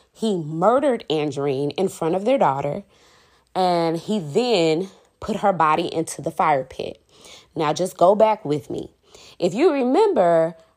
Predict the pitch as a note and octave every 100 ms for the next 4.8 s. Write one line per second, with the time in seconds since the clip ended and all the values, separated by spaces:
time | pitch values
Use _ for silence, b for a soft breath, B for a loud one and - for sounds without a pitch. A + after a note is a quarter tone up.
0 | _ B3+ G#3+ - D4 D4+ F3+ D3+ D3+ -
1 | E3+ E3+ E3+ F3 A3+ - D4+ F3+ G3 D#3+
2 | D3+ - - F3+ D#3 D3+ - B3+ - A#3
3 | A#3 F#3 D#3+ E3 - F#3 E3 D3 E3 E3
4 | D#3+ D3+ C#3 C#3 C#4+ C#4+ G3 F3